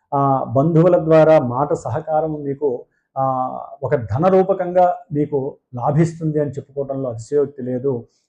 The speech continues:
ముఖ్యంగా ఏదైనా ఒక గృహ సంబంధిత విషయంలో మీకు ధనము రాబడిగా రాబోతున్నది ఈ యొక్క, ఈ సమయంలో. అట్లాగే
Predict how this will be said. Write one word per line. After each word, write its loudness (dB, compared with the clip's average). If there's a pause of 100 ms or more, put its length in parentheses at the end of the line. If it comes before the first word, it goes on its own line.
(160)
ముఖ్యంగా 0 (360)
ఏదైనా 4 (160)
ఒక 0 (340)
గృహ 2
సంబంధిత 0
విషయంలో -2 (100)
మీకు 0
ధనము -2 (240)
రాబడిగా 2 (340)
రాబోతున్నది 2 (200)
ఈ -2
యొక్క, 0 (160)
ఈ 2
సమయంలో. -4 (260)
అట్లాగే 0